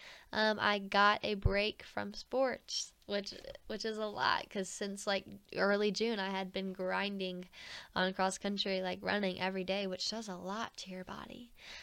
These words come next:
So I, I get to have a break. Um, and now December, December has been good. Um, I have found peace in the situation with Walker.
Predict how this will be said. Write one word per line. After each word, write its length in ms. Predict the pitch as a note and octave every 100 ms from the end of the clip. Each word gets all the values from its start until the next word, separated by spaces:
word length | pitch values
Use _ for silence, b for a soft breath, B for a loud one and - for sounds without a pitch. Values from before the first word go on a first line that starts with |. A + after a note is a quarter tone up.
| B
So 200 | - A3
I, 160 | G#3+
I 100 | -
get 400 | G3+ G3+ G3+ -
to 80 | -
have 540 | G#3 - G#3 G3+ - G#3 - - _ _ _ -
a 60 |
break. 540 | F#3+ G3+ G3 G3 - - B B B B - _
Um, 680 | - G#3+ G#3 G3 - A#3 B3 - _ _ _ _ _ -
and 260 | - -
now 540 | G3 - C#2 C#2+ - A#3+ - _ _ -
December, 600 | A3+ - B3+ A3 G#3 A#3 A#3
December 540 | G#3+ G#3 A3 G#3+ A3
has 480 | A3 A3 G#3+ G3 - -
been 500 | G#3 G3 G3+ G#3+ A#3 - _ _ _
good. 380 | - A3 - - _ _ _ _ -
Um, 400 | G#3+ - - A#3+ B3+ - - - - - - _ _
I 160 | - G#3+
have 160 | A3 -
found 360 | - G3+ G3+
peace 300 | - G3 -
in 60 | G#3+
the 80 | G#3
situation 640 | G#3+ - A3 G#3+ - A3+
with 100 | A#3 -
Walker. 400 | A#3 - C4